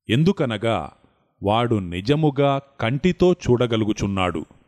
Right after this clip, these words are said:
ఆకాశమేఘమనగా వర్షము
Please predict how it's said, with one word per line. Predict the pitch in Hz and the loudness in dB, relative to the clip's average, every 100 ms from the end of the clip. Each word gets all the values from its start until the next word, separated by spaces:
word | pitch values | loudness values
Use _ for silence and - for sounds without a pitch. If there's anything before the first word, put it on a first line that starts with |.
| _ _ _ _ _ _ _ _ | _ _ _ _ _ _ _ _
ఆకాశమేఘమనగా | 101 123 165 - 202 202 202 180 135 135 127 120 110 117 117 82 - _ _ _ _ _ _ | 0 0 0 2 2 2 0 2 2 2 2 0 -2 0 0 0 -6 _ _ _ _ _ _
వర్షము | 90 107 131 - 202 190 | -2 0 0 0 0 2